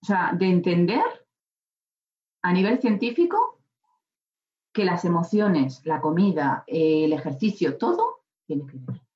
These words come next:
Y el, el sueño tiene que ver, una auténtica pasada, de verdad, te lo recomiendo porque de verdad es una auténtica, auténtica pasada. O sea, es bajar a tierra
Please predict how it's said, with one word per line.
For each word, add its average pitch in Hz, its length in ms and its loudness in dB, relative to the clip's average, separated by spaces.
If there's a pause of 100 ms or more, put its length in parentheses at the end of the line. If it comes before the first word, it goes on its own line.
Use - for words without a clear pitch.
(100)
Y 180 160 0
el, 143 280 0
el 143 120 -4
sueño 151 400 0
tiene 131 240 -2
que 131 100 -12
ver, - 200 -18 (360)
una 262 280 0
auténtica 226 880 0
pasada, 143 680 -8
de 139 120 -4
verdad, 147 440 -4
te 165 80 -4
lo 151 100 0
recomiendo 165 580 2
porque 156 220 -2
de 143 60 0
verdad 147 220 -2
es - 280 -8
una 185 200 2
auténtica, 247 560 0
auténtica 220 520 -2
pasada. 143 520 -8 (300)
O 180 40 -14
sea, 180 120 0
es 214 140 2
bajar 247 300 -2
a 226 120 -2
tierra 254 360 2